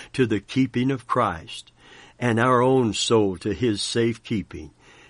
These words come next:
And so we lift up our hearts as we repeat the ancient creed, familiar to so many. "I believe in the resurrection of the body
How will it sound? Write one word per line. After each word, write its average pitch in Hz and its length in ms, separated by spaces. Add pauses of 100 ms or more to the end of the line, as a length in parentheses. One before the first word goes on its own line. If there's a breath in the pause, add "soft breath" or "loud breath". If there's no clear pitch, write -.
And 110 100
so 165 220
we 143 180
lift 151 340
up 156 160
our 127 160
hearts 156 500
as 113 140
we 135 180
repeat 139 560
the 127 260
ancient 180 640
creed, 95 640 (300 loud breath)
familiar 120 640
to 117 140
so 127 260
many. 90 460 (400 soft breath)
"I 123 220
believe 107 800 (340 soft breath)
in 127 220
the 101 120
resurrection 107 1000 (320 soft breath)
of 104 260
the 101 100
body 87 600